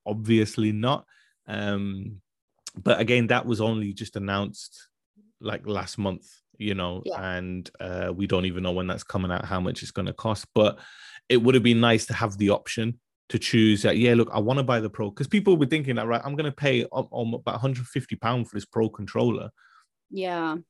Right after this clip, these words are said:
Speaker 1: I don't need it. I still whoop anyone's ass with a pro controller. I'm not good, right?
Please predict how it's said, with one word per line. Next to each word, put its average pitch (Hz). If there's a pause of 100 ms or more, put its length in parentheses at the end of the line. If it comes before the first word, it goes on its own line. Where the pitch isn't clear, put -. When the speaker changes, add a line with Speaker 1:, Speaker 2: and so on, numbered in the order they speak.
(560)
Speaker 1:
I 117
don't 104
need 104
it. 110
I -
still 104
whoop 98
anyone's 98
ass 98
with 98
a 95
pro 98
controller. 92
I'm 92
not 98
good, 95
right? 95